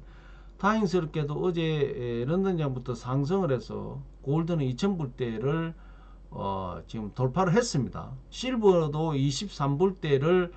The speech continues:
어, 터치를 하고 지금 살짝 빠진 상황인데 어쨌든, 어, 마-, 나쁘진 않습니다. 단지 지금 상황으로 보면 이제 매수 타이밍은 아니고요. 오늘 전반적인 시장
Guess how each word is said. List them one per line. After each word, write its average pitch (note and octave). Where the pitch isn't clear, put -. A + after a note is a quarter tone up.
어, G#2
터치를 F3+
하고 E3
지금 B2
살짝 B2+
빠진 A#3
상황인데 A#2+
어쨌든, F3
어, G2+
마-, G#2+
나쁘진 D#3+
않습니다. G#2
단지 D3
지금 C#3+
상황으로 B2+
보면 C3
이제 G#2+
매수 C3+
타이밍은 F#3
아니고요. A#2
오늘 A#2+
전반적인 B2
시장 B2+